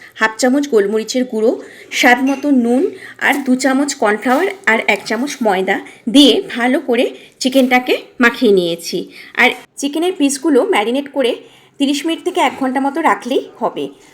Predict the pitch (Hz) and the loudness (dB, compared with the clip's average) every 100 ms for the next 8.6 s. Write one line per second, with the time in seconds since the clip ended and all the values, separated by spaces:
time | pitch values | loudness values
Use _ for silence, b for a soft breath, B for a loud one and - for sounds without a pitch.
0 | b 220 262 269 320 247 247 285 269 440 | b -4 -4 -6 -6 -6 -4 -4 -2 -4
1 | 381 254 277 302 294 254 254 277 254 262 | -4 -4 -4 -2 0 0 0 2 0 0
2 | 349 - 285 196 175 196 180 - _ - | -4 -4 -2 -2 -2 -4 -8 -12 _ -4
3 | 285 285 262 - - - 247 240 262 320 | -2 2 2 2 -8 2 6 6 6 0
4 | - 247 294 285 214 359 - B - 254 | 0 0 0 0 -2 -4 -6 B 2 2
5 | 254 339 247 214 202 294 285 285 240 190 | 4 0 2 4 4 4 2 2 2 2
6 | 381 - B B - 285 294 339 - 254 | -2 -6 B B -2 2 2 2 -2 0
7 | 277 302 269 254 480 B B - 254 277 | 0 2 6 4 4 B B 0 4 6
8 | 294 294 320 262 240 | 4 2 -2 -4 -2